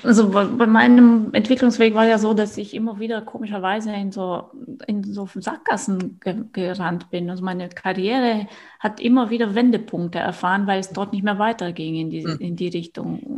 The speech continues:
Speaker 2: Mhm.
Speaker 1: Und
Speaker 2: Wie war das bei,
Speaker 1: dann
Speaker 2: bei der Zahnärztin? Wieso war da eine Sackgasse? Oder wieso wolltest
Speaker 1: Tja,
Speaker 2: du da nicht mehr?
Speaker 1: das, das war lustig. Ich hatte damals, ich bin als, ähm, rumänische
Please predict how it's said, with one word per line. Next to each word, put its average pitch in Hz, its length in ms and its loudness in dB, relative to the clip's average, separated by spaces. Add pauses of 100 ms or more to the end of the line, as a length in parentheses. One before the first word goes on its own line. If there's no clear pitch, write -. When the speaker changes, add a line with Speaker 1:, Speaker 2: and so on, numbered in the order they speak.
Speaker 2:
Mhm. 175 300 -8 (720)
Speaker 1:
Und 185 560 -6
Speaker 2:
Wie 196 120 2
war 165 140 6
das 190 200 2
bei, 175 200 4
Speaker 1:
dann - 100 -2
Speaker 2:
bei 170 80 6
der 170 240 4
Zahnärztin? 208 640 -4
Wieso 190 300 -6
war 175 140 4
da 151 160 2
eine 185 180 -2
Sackgasse? 208 640 -2
Oder 185 220 -4
wieso 185 240 -6
wolltest 175 240 -4
Speaker 1:
Tja, 214 220 4
Speaker 2:
du 175 60 6
da 165 100 0
nicht 160 100 -10
mehr? 170 140 -4
Speaker 1:
das, - 400 -8
das 185 260 -4
war 202 180 6
lustig. 226 580 2
Ich 185 280 -2
hatte 208 640 -4
damals, 185 800 -6 (680)
ich - 160 -10
bin 196 320 0
als, - 320 -6
ähm, 175 420 -6
rumänische 190 680 -2